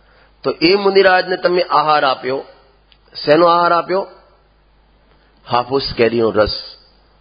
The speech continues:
અને એમ કે નામ મોઢામાં મૂક્યો અને એક કોળિયો જ્યાં ઉતાર્યો અને એકદમ મોઢું આમ ખીલી ગયું એમને. અક્ષરભી, તમને શું થાય?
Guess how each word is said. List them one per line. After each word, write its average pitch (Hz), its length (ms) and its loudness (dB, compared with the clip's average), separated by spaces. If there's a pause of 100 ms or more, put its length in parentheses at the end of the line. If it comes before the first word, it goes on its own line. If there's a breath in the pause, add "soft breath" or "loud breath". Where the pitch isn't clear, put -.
(400)
અને 113 120 -4 (120)
એમ 147 220 2
કે 143 140 -2
નામ 135 160 0
મોઢામાં 117 500 -2
મૂક્યો 101 320 -8 (640)
અને 110 180 -8
એક 139 240 -4
કોળિયો 131 320 2
જ્યાં 127 180 2
ઉતાર્યો 120 560 0 (400 soft breath)
અને 120 160 -2
એકદમ 147 420 2
મોઢું 123 420 2
આમ 117 280 -4 (440)
ખીલી 135 300 -4
ગયું 104 320 -4
એમને. 98 260 -14 (400 soft breath)
અક્ષરભી, 131 340 -2
તમને 123 260 -4
શું 117 200 -10
થાય? - 200 -18